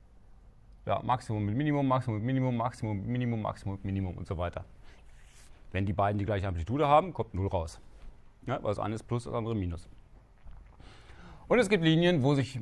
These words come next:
Minimum, Minimum, Maximum, Maximum und so weiter trifft. So.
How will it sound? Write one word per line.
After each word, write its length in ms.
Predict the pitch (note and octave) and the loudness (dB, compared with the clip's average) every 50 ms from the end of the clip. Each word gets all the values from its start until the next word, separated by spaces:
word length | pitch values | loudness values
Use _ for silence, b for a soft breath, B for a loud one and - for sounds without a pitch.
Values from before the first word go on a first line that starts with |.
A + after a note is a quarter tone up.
| - | -6
Minimum, 360 | - C#3+ B2+ B2 A#2+ A#2 A#2 C3+ | -2 2 4 4 6 6 6 4
Minimum, 440 | E3 F#3 F3+ E3+ E3+ F3 E3+ C3+ | 4 4 4 4 4 4 4 4
Maximum, 340 | B2 C3+ C3 - C3+ B2 B2 | 2 2 2 2 0 0 2
Maximum 320 | A#2 A#2 - - A2 G2+ G2 | 0 0 0 0 -2 0 0
und 60 | F2+ | -2
so 80 | G2 | 0
weiter 220 | F2+ F2+ E2+ F#2 - | 0 -2 -2 -4 -6
trifft. 340 | - - F#2+ - - - - - - - - - - - - - - - - - - - - - - - b b b b b b b b b b b b b b b b b b b b b b b - - - - - - E2+ - | -10 -10 -12 -12 -12 -14 -16 -16 -20 -20 -20 -20 -20 -20 -20 -20 -20 -20 -20 -20 -20 -20 -20 -20 -20 -20 b b b b b b b b b b b b b b b b b b b b b b b -20 -20 -20 -20 -16 -16 -8 2
So. 360 | - E3+ G3 E3+ A#2+ F#2+ F#2+ | 8 10 10 10 10 6 2